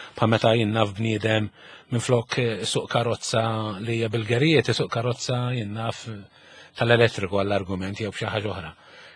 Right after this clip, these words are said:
Em, s-, mhux sempliċement l-istrument, imma titlob bidla fil-mentalità tal-mod kif tħaddimha,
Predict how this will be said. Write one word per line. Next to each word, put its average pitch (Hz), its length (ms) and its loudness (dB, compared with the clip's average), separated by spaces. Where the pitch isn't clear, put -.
Em, 139 540 0
s-, - 280 -12
mhux 170 260 -2
sempliċement 139 560 0
l-istrument, 107 640 -2
imma 147 220 2
titlob 175 500 -2
bidla 160 600 0
fil-mentalità 143 960 2
tal-mod 139 340 2
kif - 180 -4
tħaddimha, 120 520 2